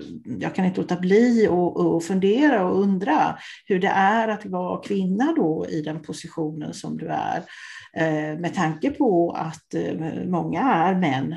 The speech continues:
runt omkring, inte minst i kanske länder då som styrs på ett lite annorlunda sätt så än, än, än vad, vad Sverige gör.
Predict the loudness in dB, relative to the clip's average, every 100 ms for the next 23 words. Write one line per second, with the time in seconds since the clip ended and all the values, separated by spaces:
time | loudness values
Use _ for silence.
0 | -4 -2 -2 -4 -8 -4 0 0 -2 -4
1 | -4 -4 -6 -6 -8 -12 -6 -4 -4 -8
2 | -10 -8 -4 -2 -2 -2 -4 -6 -8 -6
3 | -6 -4 -4 -4 -6 -6 -6 -6 -4 -2
4 | -4 -2 -2 -4 -8 -8 -6 -6 -4 -4
5 | -2 -4 -2 -4 -4 -6 -10 -14 _ -4
6 | -2 -4 -4 0 0 2 2 0 -6 -16